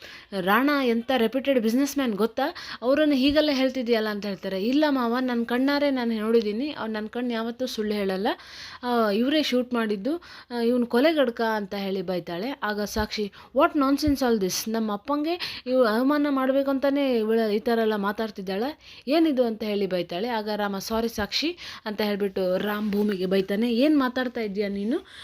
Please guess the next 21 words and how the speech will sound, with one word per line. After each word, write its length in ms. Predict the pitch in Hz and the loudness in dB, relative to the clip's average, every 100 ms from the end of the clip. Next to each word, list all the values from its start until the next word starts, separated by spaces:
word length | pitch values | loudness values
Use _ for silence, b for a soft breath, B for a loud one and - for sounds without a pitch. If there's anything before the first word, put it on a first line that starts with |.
| B | B
ಇವರು 340 | 247 269 262 254 | 2 2 4 2
ಇಷ್ಟು 260 | 233 294 | 0 2
ಒಳ್ಳೆ 220 | 254 240 | 4 6
ವ್ಯಕ್ತಿ, 280 | 240 226 220 | 4 2 2
ಇವ್ರ 140 | 240 240 | 2 2
ಬಗ್ಗೆ 220 | 247 262 | 0 2
ಹೀಗೆಲ್ಲ 340 | 240 247 247 | 0 4 4
ಹೇಳೋದಕ್ಕೆ 420 | 247 240 226 220 | 4 2 0 -2
ನಿಂಗೆ 200 | 220 208 | -2 2
ಏನು 160 | 240 285 | 2 2
ಅನ್ಸಲ್ವಾ?" 420 | 240 233 208 196 | 0 0 0 0
ಅಂತ 160 | 196 190 | -2 -4
ಹೇಳ್ಬಿಟ್ಟು 420 | 196 185 185 185 | -4 -4 -4 -6
ಭೂಮಿಗೆ 440 | 175 202 202 185 | -2 -2 0 -2
ಕೈ 180 | 180 208 | -2 -2
ಮಾಡೋಕ್ಕೆ 400 | 190 180 180 175 | 0 0 -2 -4
ಹೋಗ್ತಾನೆ. 400 | 170 - 180 285 B B B B | -10 -6 -6 -6 B B B B
ಆಗ 160 | 320 302 | 0 2
ಸಂಗೀತ 440 | 277 262 254 254 233 | 2 0 0 0 0
ಅವರನ್ನು 300 | 226 220 220 | 0 0 -2
ತಡೆದು, 340 | 226 220 208 | -2 0 0